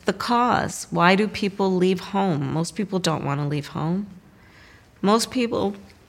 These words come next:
do not want to leave their grandmother. They don't want to leave the place where they grew up. They don't want to leave the language they speak. They don't want to leave the place where they go to pray. And when they do, it's usually for one of two reasons, because they are fleeing harm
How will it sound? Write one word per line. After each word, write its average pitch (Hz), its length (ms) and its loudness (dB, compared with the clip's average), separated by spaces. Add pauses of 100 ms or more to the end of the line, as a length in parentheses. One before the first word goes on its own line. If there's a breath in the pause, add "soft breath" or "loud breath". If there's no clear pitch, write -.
do 156 120 2
not 202 280 6
want 202 180 2
to 190 60 0
leave 180 300 2
their 170 140 0
grandmother. 185 640 4
They 202 140 4
don't 185 120 2
want 175 120 4
to 165 40 4
leave 156 200 0
the - 80 -10 (340)
place 220 280 0
where 196 140 0
they 185 140 2
grew 175 240 2
up. 185 220 2
They 190 120 4
don't 180 140 2
want 175 100 4
to 170 60 4
leave 165 160 2
the - 80 -2
language 190 420 2
they 180 160 0
speak. 185 380 -2
They 175 120 2
don't 180 200 2
want 170 160 2
to 160 80 -2 (260)
leave 175 240 4
the - 60 -6
place 190 360 -2
where 185 120 0
they 175 100 2
go 160 140 0
to 151 60 -2
pray. - 320 -6 (960 loud breath)
And 165 120 6
when 208 180 6
they 233 180 2
do, 196 440 0 (100)
it's - 240 -2
usually 170 240 4
for 170 160 0
one 170 220 4
of 175 80 0
two 175 160 0
reasons, 147 420 -4
because 147 300 -6
they 151 100 0
are 151 80 0
fleeing 208 520 0
harm 202 500 0